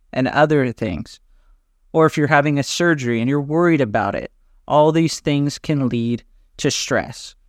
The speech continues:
So just be very careful that if you are going through something health-related, that you're also not then adding stress on top of it. And that's why in this episode, I'm leaving that guide.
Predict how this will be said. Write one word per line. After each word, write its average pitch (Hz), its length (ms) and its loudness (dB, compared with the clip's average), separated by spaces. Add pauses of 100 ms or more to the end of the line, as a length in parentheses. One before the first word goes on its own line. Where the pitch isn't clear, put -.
So - 160 0
just 160 220 0
be 185 140 2
very 156 340 2
careful 165 720 -2 (100)
that 143 140 2
if 143 120 0
you 135 160 0
are 135 240 4
going 139 380 0
through 139 300 0
something 135 440 -2
health-related, 127 1300 -2 (420)
that 147 140 4
you're 143 160 2
also 151 280 2
not 156 240 0
then 151 160 0
adding 143 360 0
stress - 600 -2 (100)
on 131 180 -2
top 151 320 2
of 120 120 -2
it. 87 180 -6 (340)
And 131 120 -2
that's 139 260 2
why 143 180 2
in 139 100 0
this 131 160 -4
episode, 156 460 0
I'm 139 140 0
leaving 135 280 -2
that 131 260 -2
guide. 135 520 0